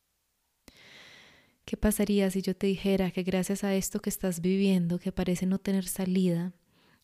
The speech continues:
la vas a encontrar? La vas a encontrar y vas a saber por qué tenías que sentirte perdida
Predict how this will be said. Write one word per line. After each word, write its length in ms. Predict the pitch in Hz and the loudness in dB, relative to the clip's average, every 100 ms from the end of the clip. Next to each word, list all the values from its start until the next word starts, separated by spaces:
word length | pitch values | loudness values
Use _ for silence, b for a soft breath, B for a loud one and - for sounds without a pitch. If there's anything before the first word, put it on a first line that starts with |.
| - | -2
la 180 | 185 185 | 2 2
vas 180 | 185 | 2
a 60 | 190 | 2
encontrar? 840 | 196 202 180 - 185 185 180 - _ _ _ _ _ _ _ _ _ B B B B B - | 0 0 -2 0 0 0 -2 -8 _ _ _ _ _ _ _ _ _ B B B B B -6
La 180 | 190 180 | 0 4
vas 200 | 185 190 | 4 2
a 40 | |
encontrar 680 | 196 202 185 - 202 190 175 - | 0 2 0 0 0 2 0 -2
y 140 | 185 | 0
vas 220 | 180 175 | 0 0
a 40 | 185 | -2
saber 520 | 185 180 190 180 175 | 0 2 2 2 -2
por 240 | - 180 | -6 -6
qué 120 | - | -4
tenías 520 | 185 190 190 190 175 - | -2 0 0 0 -2 -4
que 100 | - | -2
sentirte 640 | 180 180 - 190 - 196 | -2 0 -2 -4 -4 -6
perdida 720 | - 175 165 190 175 170 | -4 -2 4 6 6 2